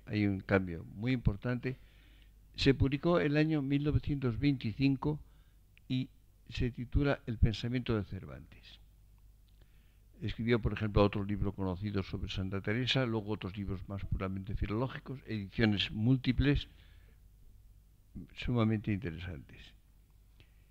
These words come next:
En cambio, eh, Claudio Sánchez Albornoz era historiador,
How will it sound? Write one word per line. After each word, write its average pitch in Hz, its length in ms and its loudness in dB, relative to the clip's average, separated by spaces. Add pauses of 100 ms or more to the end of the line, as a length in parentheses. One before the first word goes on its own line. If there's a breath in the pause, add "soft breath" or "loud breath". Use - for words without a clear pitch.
(600)
En 156 140 8
cambio, 214 520 2 (280)
eh, 139 440 6 (360)
Claudio 185 480 4
Sánchez 170 440 2
Albornoz 156 600 -2
era 160 140 0
historiador, 82 560 -6